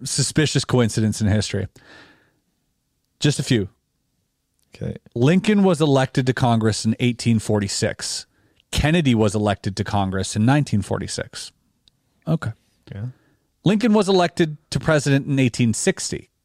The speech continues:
Speaker 1: Kennedy was elected president in nineteen sixty.
Speaker 2: Okay. Oh.
Speaker 1: Okay, so far, you know, not so bad. There's a few, uh,
Speaker 2: Four-year terms and all
Speaker 1: yeah,
Speaker 2: that.
Speaker 1: exactly.
Speaker 2: Yes.
Speaker 1: Hold on. We'll get there.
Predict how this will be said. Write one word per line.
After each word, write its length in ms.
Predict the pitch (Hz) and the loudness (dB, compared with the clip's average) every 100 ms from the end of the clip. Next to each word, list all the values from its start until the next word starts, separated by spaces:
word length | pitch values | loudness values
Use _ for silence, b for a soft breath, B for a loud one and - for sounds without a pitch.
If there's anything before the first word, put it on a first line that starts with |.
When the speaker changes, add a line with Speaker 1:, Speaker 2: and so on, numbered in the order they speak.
| - | -2
Speaker 1:
Kennedy 380 | 170 147 110 104 | 0 0 -2 -2
was 180 | 107 | 0
elected 360 | 107 110 - 110 | 0 0 0 -4
president 480 | - 110 107 117 - | -2 0 2 0 -2
in 140 | 113 110 | -2 2
nineteen 380 | 131 131 104 98 | 2 0 -4 -6
sixty. 400 | - - - - _ _ _ _ _ _ - | -8 -10 -14 -14 _ _ _ _ _ _ -16
Speaker 2:
Okay. 220 | 156 170 b b b | -14 -14 b b b
Oh. 220 | 170 240 180 | -8 -6 -2
Speaker 1:
Okay, 180 | 123 - | -2 -2
so 200 | - 220 | 0 0
far, 340 | 220 240 247 240 - | 4 2 2 -2 0
you 140 | 180 | 2
know, 140 | 147 | 2
not 200 | 165 156 | 2 0
so 120 | - 143 | 2 2
bad. 180 | 139 143 | 4 4
There's 140 | 135 | 2
a 40 | 131 | 0
few, 400 | - 147 143 143 | 2 4 6 6
uh, 340 | 131 120 113 - b b b b b b b - | 6 6 4 0 b b b b b b b -8
Speaker 2:
Four-year 300 | 131 131 127 | -2 0 -2
terms 380 | - 120 120 123 | -2 -4 -4 -6
and 80 | 117 | 0
all 60 | |
Speaker 1:
yeah, 160 | 123 113 | 0 0
Speaker 2:
that. 140 | 123 - | -6 -2
Speaker 1:
exactly. 480 | 123 113 110 104 98 | 2 4 2 2 -2
Speaker 2:
Yes. 100 | 110 | 0
Speaker 1:
Hold 140 | 113 | 2
on. 180 | 113 160 b b b b b | 2 0 b b b b b
We'll 100 | 120 | -2
get 160 | 110 101 | 0 -2
there. 200 | 123 | -4